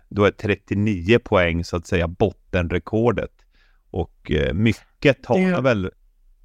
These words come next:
Speaker 1: tyvärr för att det kommer att bli, eh,
Speaker 2: Det
Speaker 1: det, det, sämre än det.
Speaker 2: Det är ju ett antal, eh, av alla de här poddarna och, och experterna mot N H L-analytiker och allting som pratar om att faktiskt det här,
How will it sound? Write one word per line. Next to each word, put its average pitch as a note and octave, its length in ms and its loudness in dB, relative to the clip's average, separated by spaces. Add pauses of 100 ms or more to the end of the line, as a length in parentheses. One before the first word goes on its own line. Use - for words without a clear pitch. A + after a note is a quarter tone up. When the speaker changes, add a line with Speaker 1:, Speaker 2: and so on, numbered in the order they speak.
(240)
Speaker 1:
tyvärr G#2 280 4
för - 200 -4
att F2+ 120 -2
det F#2+ 100 -6
kommer F#2 280 -2
att F2 80 -2
bli, G2+ 340 0
eh, F2 120 2
Speaker 2:
Det F#2+ 140 -4 (460)
Speaker 1:
det, - 160 -6
det, F#2+ 380 -6
sämre G2 280 0
än F2 60 -2
det. D2+ 140 -6 (560)
Speaker 2:
Det D#3 100 0
är E3 60 4
ju F3 100 0
ett E3 80 -2
antal, F3 560 2
eh, D#3+ 220 -2 (520)
av D3 260 -4
alla C#3+ 240 0
de C3+ 120 0
här C3+ 340 -2
poddarna C3 580 -2
och, C3 580 0
och C3+ 80 0 (320)
experterna C#3 460 -2
mot C3 200 -4
N C3 160 0
H C3+ 60 2
L-analytiker C3+ 720 0
och A#2+ 60 -4
allting B2+ 300 -2
som C3+ 140 2
pratar C#3 340 -2
om C#3 160 0
att C3+ 160 -4
faktiskt C#3+ 360 -4
det D3+ 60 -2
här, E3+ 280 -2